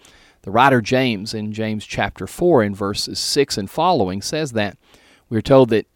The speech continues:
God gives more grace, and therefore he says, "God resists the proud, but gives grace to the humble." And so as a result of that, the writer writes,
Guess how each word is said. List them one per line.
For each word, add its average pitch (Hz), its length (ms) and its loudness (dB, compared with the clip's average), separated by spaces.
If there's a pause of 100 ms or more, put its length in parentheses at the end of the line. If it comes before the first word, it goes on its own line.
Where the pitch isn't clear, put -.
(160)
God 117 260 2
gives 120 240 2
more 113 220 2
grace, 127 720 2
and 101 160 -14
therefore 107 300 -6
he 143 100 -4
says, 110 480 -2 (500)
"God 110 320 4
resists 107 680 2
the 202 100 -4
proud, 131 680 0 (220)
but 110 180 -4
gives 107 240 -4
grace 123 440 0
to 120 240 -2
the 139 140 -8
humble." 139 500 -2 (1080)
And 101 120 -8
so 120 180 6
as 113 120 2
a 110 60 -2
result 123 400 2
of 131 80 -2
that, 104 260 0
the 117 80 -4
writer 104 320 2
writes, 98 380 -2